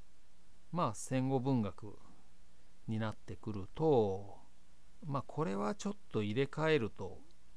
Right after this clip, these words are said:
ちょっと違うかなと。まあ、遠藤周作ですとか、三浦綾子ですとか、えー、カタカナ名が入ってくるところも、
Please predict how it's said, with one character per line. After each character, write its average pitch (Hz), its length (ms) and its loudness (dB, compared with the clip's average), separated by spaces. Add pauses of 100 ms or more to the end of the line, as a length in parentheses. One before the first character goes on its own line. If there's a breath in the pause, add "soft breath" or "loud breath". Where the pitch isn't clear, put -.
(440)
ち - 100 -4
ょ - 40 0
っ - 40 -6
と - 140 -4
違 - 220 -4 (180)
う 95 40 -2
か - 180 -6
な 90 300 -6
と。 - 80 -6 (2500 soft breath)
ま 135 280 4
あ、 - 100 -8 (260)
遠 160 160 4
藤 110 160 2
周 113 120 -2
作 110 240 -2
で 107 80 -2
す - 100 -4
と 101 100 -6
か、 120 320 2 (420 loud breath)
三 123 160 2
浦 113 180 2
綾 104 160 0
子 101 120 -6
で 98 100 -6
す - 80 -6
と 120 100 -6
か、 127 280 2 (520)
え 104 540 -6
ー、 - 40 -6
カ - 80 -6
タ 165 120 -2
カ 175 140 0
ナ 180 140 4
名 110 260 4
が 104 260 -6
入 117 140 -2
っ - 20 -4
て - 160 -6
く 107 140 -4
る 98 80 -4
と 113 120 -4
こ 113 140 -4
ろ 135 100 0
も、 147 260 0